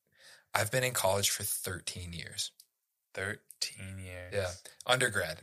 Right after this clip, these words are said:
Speaker 1: Not, not master's, no doctorate, just trying to finish my undergrad. Um, and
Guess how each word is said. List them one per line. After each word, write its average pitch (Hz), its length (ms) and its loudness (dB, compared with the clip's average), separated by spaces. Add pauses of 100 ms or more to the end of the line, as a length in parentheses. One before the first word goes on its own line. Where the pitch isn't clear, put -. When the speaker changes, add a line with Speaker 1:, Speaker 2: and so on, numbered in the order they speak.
Speaker 1:
Not, 123 380 8
not 120 320 4
master's, 110 600 4
no 117 140 0
doctorate, 104 580 2 (100)
just - 240 4 (220)
trying 107 300 6
to 90 80 -4
finish 95 420 2
my 87 300 -2 (120)
undergrad. 87 540 -2 (520)
Um, 107 460 8 (680)
and 98 360 2